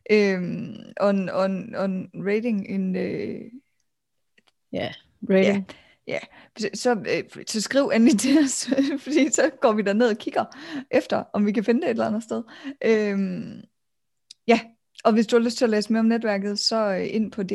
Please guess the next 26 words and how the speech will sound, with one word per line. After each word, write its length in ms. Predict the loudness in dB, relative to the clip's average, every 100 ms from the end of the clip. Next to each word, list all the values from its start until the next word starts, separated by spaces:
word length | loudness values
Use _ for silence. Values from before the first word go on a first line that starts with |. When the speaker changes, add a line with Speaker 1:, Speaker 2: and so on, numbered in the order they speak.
| -4
Speaker 1:
R 60 | -6
ikke 260 | -8 -8
gratis 460 | -10 -10 -8 -8 -10 -4
punktum 320 | -4 -2 -6
D 40 | -6
K, 40 | -10 -12 _ _ _ _ _
Speaker 2:
Ja. 180 | -6 -2
Speaker 1:
øhm, 340 | -2 -2 -6
som 180 | -2 -2
vi 40 | -2
jo 100 | -2
holder 200 | -4 -4
ved 220 | -6 -8 _
lidt 240 | -2 0 2
endnu 220 | 2 0
i 40 |
hvert 180 | -2 -6
fald. 220 | -4 -6 -6 _ _ -6
Speaker 2:
Ja, 100 | -6 -6 _ _ _
indtil 320 | -2 0 0 -2
vi 40 |
Speaker 1:
Øhm, 100 | 0
Speaker 2:
ved 120 | -2
noget 180 | -2 -4
bedre. 340 | -4 -4 -6 -12 _ _ _ _ _ -4
Speaker 1:
ja. 180 | -4